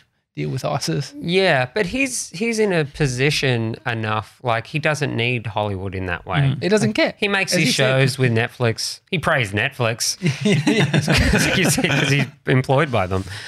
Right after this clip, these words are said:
Speaker 2: But, like, he
Speaker 1: Yeah.
Speaker 2: doesn't, he doesn't mind. He can get his projects up and work with the people he wants to work with
Speaker 1: Yeah.
Speaker 2: in his group. And then, yeah, he can make fun of those, those, those celebs who are in those positions of, of power and things like that. But, yeah,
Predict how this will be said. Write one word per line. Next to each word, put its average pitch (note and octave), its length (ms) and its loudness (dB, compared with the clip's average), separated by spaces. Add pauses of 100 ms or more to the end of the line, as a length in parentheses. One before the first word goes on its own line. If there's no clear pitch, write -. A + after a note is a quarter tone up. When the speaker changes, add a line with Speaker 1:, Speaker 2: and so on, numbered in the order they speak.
(280)
Speaker 2:
But, G3 140 2
like, G#3 160 4
he A#2+ 80 2
Speaker 1:
Yeah. A2+ 80 2
Speaker 2:
doesn't, F3 400 2
he D#3 100 2
doesn't F#3 220 0
mind. B2 280 2
He F3 140 -2
can F3+ 160 0
get E3 160 0
his C#3+ 160 -2
projects G#2 540 -2
up - 220 -2 (580)
and G#2+ 320 -2
work G#2+ 280 0
with A#2 100 -2
the G2+ 40 -2
people G2+ 300 -4
he G2+ 100 0
wants F#2 220 -2
to G2 100 -4
work F2 260 0
with C3+ 360 -2
Speaker 1:
Yeah. B2+ 240 -6 (180)
Speaker 2:
in G2+ 140 0
his G2+ 200 -2
group. F#2+ 360 -2
And A#2 160 0
then, G#2+ 240 -2
yeah, A2+ 180 -2
he G#2+ 140 -4
can G#2+ 160 -6
make G2 200 -4
fun G2 160 -8
of F#2 120 -4
those, F#2 200 -4 (220)
those, G2 360 -8
those F#2 200 -10
celebs F#2 460 -8
who F#2 100 -6
are F2+ 80 -6
in F#2 140 -6
those F2+ 180 -10
positions - 500 -20
of, E2+ 160 -18 (380)
of - 160 -16
power F#2 380 -8
and F2+ 120 -10
things - 240 -16
like - 200 -16
that. - 320 -12
But, B2 220 -4 (420)
yeah, G3+ 260 -2